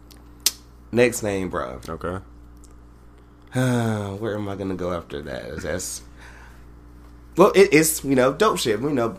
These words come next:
Speaker 1: like we said, black empowerment right here, whatever.
Speaker 2: Okay.
Speaker 1: The quote-unquote Rich Paul rule, or that bullshit that they try to do, whatever. Rich Paul did a little thing, um, wrote in the, some type of shit happened with the Athletic or whatever.
Speaker 2: Right.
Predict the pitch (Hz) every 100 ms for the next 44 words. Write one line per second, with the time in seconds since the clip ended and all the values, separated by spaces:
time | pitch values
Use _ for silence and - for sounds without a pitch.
0 | - 123 151 127 107 123 120 120 117 110
1 | 104 101 98 92 101 98 90 82 101 104
2 | 98 117 - - - - - - - -
3 | - - - - - - 113 127 123 139
4 | 160 156 165 127 139 147 - 139 139 113
5 | 113 107 104 107 107 113 104 117 123 120
6 | 107 107 110 120 110 107 113 110 110 107
7 | 110 104 - - - 117 117 120 117 117
8 | 117 120 113 117 120 117 - 95 101 98
9 | 95 120 120 95 107 101 - 110 - 165
10 | 147 104 104 - - 113 107 107 104 -
11 | 104 107 117 120 123 127 123 123 98 95